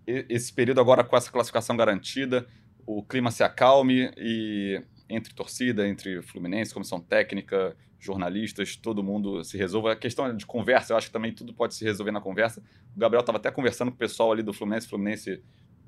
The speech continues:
dirigente do Fluminense, conversaram com ele. Espero que eles tenham se resolvido bem aí, que, que esse episódio não, não se prolongue. É, tamo chegando ao fim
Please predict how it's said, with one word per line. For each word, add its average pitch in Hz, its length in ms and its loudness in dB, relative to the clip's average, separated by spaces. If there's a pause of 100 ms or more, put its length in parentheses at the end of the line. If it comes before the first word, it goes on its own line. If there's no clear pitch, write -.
(280)
dirigente 95 440 -8
do - 60 -20
Fluminense, 101 260 -8 (160)
conversaram 104 400 -4
com 110 100 -6
ele. 110 100 -4 (180)
Espero 113 340 -2
que 120 100 -6
eles 113 320 -8 (500)
tenham 104 640 -2
se - 180 -8
resolvido 110 580 -2
bem 107 240 -2
aí, 104 220 -2
que, 113 260 -8
que 113 140 -10 (280)
esse 98 440 -4
episódio 101 480 -2
não, 104 240 -4 (340)
não 110 180 -4
se 113 200 -8
prolongue. 123 720 0 (480)
É, 107 340 6
tamo 165 200 2
chegando 139 360 4
ao 120 60 6
fim 156 360 -2